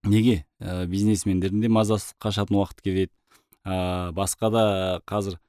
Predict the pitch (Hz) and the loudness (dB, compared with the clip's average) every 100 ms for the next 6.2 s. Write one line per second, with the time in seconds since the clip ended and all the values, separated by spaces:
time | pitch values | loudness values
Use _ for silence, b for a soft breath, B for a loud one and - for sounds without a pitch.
0 | _ _ _ _ _ _ _ 95 - 127 | _ _ _ _ _ _ _ -8 0 4
1 | 127 110 117 117 113 - 107 104 - 120 | 4 4 2 4 2 4 2 0 2 4
2 | 113 110 - 104 107 - _ _ _ _ | 6 4 2 -2 0 -2 _ _ _ _
3 | _ _ _ 98 95 95 95 113 123 131 | _ _ _ -6 -4 -2 0 4 6 8
4 | 139 143 117 120 110 - 131 151 180 - | 8 8 6 0 -2 4 6 6 4 -4
5 | _ 113 117 117 113 104 113 - 123 - | _ 0 4 4 4 2 -2 0 0 4
6 | 127 107 | 4 2